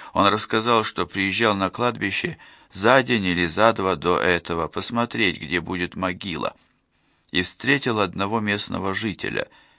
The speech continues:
который сказал ему так: "Да, умер Борис Леонидович. Какой был человек!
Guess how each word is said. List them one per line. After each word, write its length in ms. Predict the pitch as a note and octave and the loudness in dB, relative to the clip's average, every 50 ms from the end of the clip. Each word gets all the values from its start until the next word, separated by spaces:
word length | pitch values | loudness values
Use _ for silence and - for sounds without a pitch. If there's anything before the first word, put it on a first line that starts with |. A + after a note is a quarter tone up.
| _ _ _ _ _ _ | _ _ _ _ _ _
который 440 | - - C#2+ - E2 E2 E2+ E2+ | -6 -6 -4 0 2 2 2 2
сказал 400 | E2 - - E2 D#2 D#2 D#2+ D#2+ | 0 -2 -4 -4 -2 0 0 0
ему 300 | D#2+ D#2 D#2 D2+ D#2 D2+ | 0 0 -2 -4 -6 -8
так: 400 | - - - G1+ - - - - _ _ _ _ _ _ _ _ _ _ _ _ _ _ _ _ _ _ _ - | -6 -2 0 0 0 -2 -8 -20 _ _ _ _ _ _ _ _ _ _ _ _ _ _ _ _ _ _ _ -12
"Да, 560 | - - C#2 D2 D2 D2 C#2 C2+ C#2 C#2 - - _ _ _ _ _ _ _ _ _ _ _ _ _ _ _ _ _ - | -6 -2 0 2 4 4 4 4 2 0 -2 -4 _ _ _ _ _ _ _ _ _ _ _ _ _ _ _ _ _ -2
умер 540 | F2 A2 A#2+ B2 B2+ A#2 A2 G2 F2 D#2 | 0 2 4 4 4 4 4 4 2 2
Борис 420 | C#2+ D2+ D2 D2 D#2 C#2+ - - - | 2 0 0 0 0 -2 -4 -4 -2
Леонидович. 760 | G#1 G1+ G1+ A1 A1 G#1+ G#1 - - - - - - - - _ _ _ _ _ _ _ _ _ | -2 -2 -2 -4 -6 -10 -10 -12 -12 -10 -8 -10 -10 -10 -14 _ _ _ _ _ _ _ _ _
Какой 540 | - - G#1 - - - - C#3+ D3+ C#3+ G#1 | -6 -6 -6 -6 -6 -2 0 0 0 0 0
был 220 | - G#2 F#2+ E2+ | -2 -4 -6 -6
человек! 880 | D2+ - - B1+ A#1+ B1 A#1 G#1+ G1+ A1 A#1+ B1 - - - - - | -6 -6 -6 -6 -4 -4 -4 -4 -4 -4 -6 -6 -8 -10 -16 -20 -20